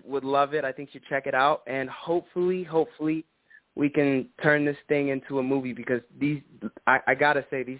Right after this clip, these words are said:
these two directors are, they're, they're amazing. They're so smart, so, so genius with, with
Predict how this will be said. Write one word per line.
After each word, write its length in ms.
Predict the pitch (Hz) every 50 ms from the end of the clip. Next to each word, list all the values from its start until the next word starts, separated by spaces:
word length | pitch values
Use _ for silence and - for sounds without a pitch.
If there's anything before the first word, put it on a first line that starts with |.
| _ -
these 120 | - 139 - -
two 80 | - 139
directors 500 | 135 131 127 120 120 - 120 117 113 113
are, 200 | 117 107 107 - _ _ _ _ _ _ _ _ _ _ _ _ _ _ _ _ _ - -
they're, 220 | 151 151 147 - 110 120 -
they're 400 | 151 156 170 170 165 160 147 - _ -
amazing. 580 | 131 131 127 120 120 120 120 110 101 101 85 78 82 _ _ _ -
They're 440 | 135 139 139 139 139 135 131 120 - _ _ _ _ _ - - - - - - - _ - -
so 240 | - 190 175 175 170 160 _ -
smart, 360 | 156 143 131 120 113 - - _ _ -
so, 240 | - 156 156 156 147 _ _ -
so 180 | - 170 170 160 143 123 127
genius 380 | 143 143 139 135 131 123 120 - - -
with, 220 | - 127 127 117 - _ _ _ 123
with 140 | 120 117